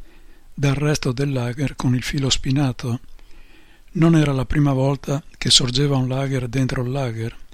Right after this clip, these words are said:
All'ingresso della prima baracca di legno, le S S avevano fatto appendere un cartello di legno su cui era scritto:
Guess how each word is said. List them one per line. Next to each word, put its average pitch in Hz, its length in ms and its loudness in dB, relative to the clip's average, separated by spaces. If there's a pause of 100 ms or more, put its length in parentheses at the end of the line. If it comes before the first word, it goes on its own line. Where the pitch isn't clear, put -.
(1000)
All'ingresso 160 540 4
della 131 220 0
prima 156 280 2
baracca 131 440 -4
di 120 180 -2
legno, 139 440 -2 (680)
le 143 240 2
S 147 260 4
S 139 140 4
avevano 135 260 0
fatto 143 320 -4
appendere 143 440 0
un 123 60 0
cartello 135 520 -2
di 117 120 -4
legno 135 440 0 (640)
su - 200 -4
cui 156 220 2
era 143 140 4
scritto: 123 640 -2